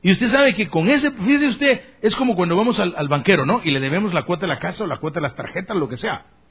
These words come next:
Y vamos al banquero y le decimos, "Mire, señor, yo vengo a decirle que ahorita no tengo trabajo, pero me han prometido que en semana y media me van a dar uno, o en un mes me van a dar uno. Yo para el quince de diciembre, veinte de diciembre, yo estoy viniendo a cancelarle una cuota". ¿Eh? Y entonces, ¿qué dice el hombre?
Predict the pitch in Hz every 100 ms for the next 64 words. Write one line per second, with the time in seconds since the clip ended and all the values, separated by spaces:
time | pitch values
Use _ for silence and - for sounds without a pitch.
0 | _ _ _ _ _ 196 170 277 269 220
1 | 170 - 220 147 151 143 143 208 156 175
2 | 160 135 165 123 - - - 120 156 208
3 | 214 117 208 190 139 131 202 247 202 202
4 | 196 156 151 131 110 _ _ 151 143 190
5 | 254 233 175 208 180 139 131 127 156 226
6 | 202 214 226 165 160 165 202 269 151 135
7 | 160 247 - - - 143 165 185 165 160
8 | 110 - _ - 185 226 - 131 139 131
9 | 127 113 214 262 220 175 156 - 247 165
10 | 175 233 196 160 262 294 269 - - 156
11 | 196 202 170 170 180 156 139 139 143 139
12 | 123 131 117 - _ _ _ _ _ _
13 | _ _ _ _ _ 127 254 _ _ _
14 | _ - 135 - 165 156 160 175 165 127